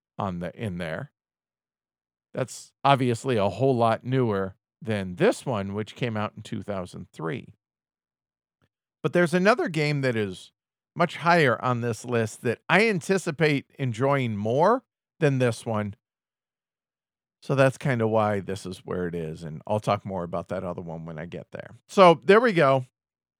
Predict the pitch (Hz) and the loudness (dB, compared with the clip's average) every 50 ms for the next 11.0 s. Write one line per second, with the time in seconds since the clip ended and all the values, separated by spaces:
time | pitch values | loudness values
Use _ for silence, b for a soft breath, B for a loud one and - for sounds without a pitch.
0 | _ _ 151 151 196 233 381 415 403 269 202 190 196 185 127 - - - - - | _ _ 2 6 6 6 6 4 0 -4 0 2 2 2 2 0 -6 -12 -20 -20
1 | - - _ _ _ _ _ _ _ _ _ _ _ _ _ _ _ _ _ _ | -20 -20 _ _ _ _ _ _ _ _ _ _ _ _ _ _ _ _ _ _
2 | _ _ _ _ _ _ _ _ _ _ _ _ _ _ - 190 240 233 185 165 | _ _ _ _ _ _ _ _ _ _ _ _ _ _ 6 6 6 8 8 8
3 | 170 196 196 180 165 147 143 147 - 147 123 110 - 143 143 123 110 107 101 92 | 8 8 8 6 6 6 4 4 4 2 -2 -2 0 2 2 4 2 0 -2 -6
4 | - - 139 123 113 107 165 - 131 123 117 - - 117 107 113 120 - 95 110 | -6 -4 -2 -2 0 -2 0 0 0 0 0 -2 -4 -2 -2 -2 -4 -4 -2 -2
5 | 117 117 110 - 104 101 95 107 104 123 147 - - - - 123 117 127 127 127 | 0 0 -2 -4 -8 -8 -4 -2 -2 -2 -2 -4 -10 -16 -16 -8 -2 0 2 2
6 | 127 120 127 139 131 127 127 120 107 95 - 127 135 123 113 113 113 120 123 127 | 2 2 0 0 2 2 2 0 -2 -4 -6 -6 -4 -4 -2 -2 0 0 0 2
7 | 131 131 123 120 104 - _ _ _ - 180 208 247 294 440 427 349 311 180 135 | 2 0 0 -2 -4 -8 _ _ _ -14 0 2 4 4 4 2 0 0 0 -2
8 | 110 92 - - - - - 147 139 - - - 90 85 80 - - - 92 82 | -2 -4 -6 -8 -10 -6 -6 -6 -6 -6 -8 -8 -6 -6 -6 -8 -8 -10 -10 -8
9 | 76 78 - - _ 120 104 107 110 120 123 120 127 120 - 117 104 95 95 - | -10 -12 -14 -10 _ -8 -8 -6 -4 -4 -2 -2 -2 -4 -4 -6 -8 -8 -8 -10
10 | - - 147 147 139 113 98 82 92 87 80 - 87 87 - - 90 85 85 | -10 -10 -8 -6 -6 -6 -6 -6 -8 -10 -10 -12 -14 -14 -12 -12 -12 -12 -12